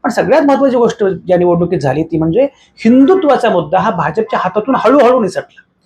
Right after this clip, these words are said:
याचा अर्थ असा नाही की पूर्णपणे निसटला. आपण शेवटी मतांची टक्केवारी जर बघितली तर मतांच्या टक्केवारीमध्ये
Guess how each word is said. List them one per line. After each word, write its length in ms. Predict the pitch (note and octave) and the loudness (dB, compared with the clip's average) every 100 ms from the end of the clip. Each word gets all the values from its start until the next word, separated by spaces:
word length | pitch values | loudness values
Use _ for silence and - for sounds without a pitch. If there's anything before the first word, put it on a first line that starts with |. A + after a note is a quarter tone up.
| _ - | _ -6
याचा 160 | E3 G3+ | -2 0
अर्थ 100 | G3 | 0
असा 200 | E3 G3+ | 0 0
नाही 140 | A#3+ | 0
की 60 | B3+ | 0
पूर्णपणे 440 | - G3+ F#3+ F3 | -2 0 2 2
निसटला. 540 | E3 - C#3 - _ - _ _ _ - | 0 -4 -8 -10 _ -20 _ _ _ -8
आपण 160 | E3 | -4
शेवटी 200 | - E3 | 0 2
मतांची 320 | D#3 D3+ E3+ F3 | 2 2 2 0
टक्केवारी 360 | D3+ E3+ E3+ | -2 0 2
जर 100 | F3+ | 2
बघितली 380 | F3 E3 E3+ C#3+ | 2 0 -2 -6
तर 400 | - _ _ - | -14 _ _ -6
मतांच्या 260 | D3+ E3+ F3+ | -2 0 0
टक्केवारीमध्ये 680 | D#3+ F3 F3+ F3 E3 A3 | -2 0 2 2 0 -2